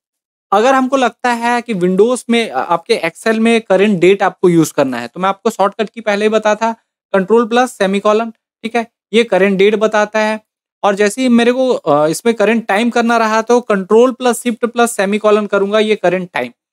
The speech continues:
अभी का जो समय है आप यहाँ भी देख पा रहे होंगे, ठीक है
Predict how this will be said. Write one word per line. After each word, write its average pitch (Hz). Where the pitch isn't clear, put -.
अभी 160
का 220
जो 220
समय 185
है 214
आप 190
यहाँ 185
भी 202
देख 202
पा 196
रहे 202
होंगे, 208
ठीक 214
है 202